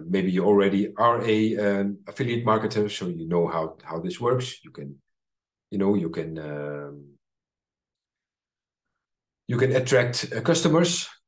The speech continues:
but, um, yeah, you can also do this by, um, going to your friends and family, uh, see who's interested, uh, around you. But,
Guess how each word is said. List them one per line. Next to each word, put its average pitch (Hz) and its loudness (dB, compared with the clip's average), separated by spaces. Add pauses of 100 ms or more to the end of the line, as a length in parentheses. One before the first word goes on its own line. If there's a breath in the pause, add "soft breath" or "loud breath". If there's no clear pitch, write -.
(100)
but, 127 2
um, 120 4 (380)
yeah, 120 -2
you 107 -2
can 110 0
also 120 0
do 117 -2
this 101 -2
by, 95 0
um, 80 -12 (960)
going 85 -4
to 87 -8
your 80 -4
friends 104 0
and 98 0
family, 135 0 (580)
uh, 82 -6
see 107 -4
who's 90 -2
interested, 110 0 (240)
uh, 80 -10
around 107 2
you. 107 0 (600)
But, 127 2